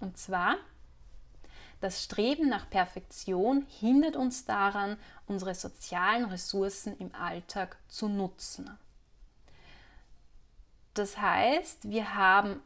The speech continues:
einerseits wenig Zeit für unsere sozialen Kontakte, weil wir ja ständig damit beschäftigt sind, ähm, das Haus zu putzen, es perfekt aussehen zu lassen, weil wir ständig damit beschäftigt sind,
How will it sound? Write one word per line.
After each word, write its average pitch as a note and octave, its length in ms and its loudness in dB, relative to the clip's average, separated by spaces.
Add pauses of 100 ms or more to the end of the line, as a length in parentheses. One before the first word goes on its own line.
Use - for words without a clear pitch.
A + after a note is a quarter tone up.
einerseits A3 920 0
wenig G3+ 580 -2
Zeit F3+ 400 -2
für A#3 160 -4
unsere A#3 280 2
sozialen A3 600 0
Kontakte, G#3 720 2
weil G3+ 260 4
wir G#3 100 2
ja G3 160 2
ständig A#3 600 0
damit G#3 320 -6
beschäftigt G#3 680 0
sind, G3 540 -2 (580)
ähm, F3+ 540 0
das - 240 -6
Haus - 300 4
zu C#4 100 0
putzen, C#4+ 500 2
es A3 180 -2
perfekt G3+ 540 2
aussehen B3 540 -2
zu B3+ 120 -2
lassen, A3 720 -2
weil F3+ 140 0
wir G3 80 0
ständig G#3+ 500 0
damit G#3+ 280 -4
beschäftigt - 680 -4
sind, F#3 520 -4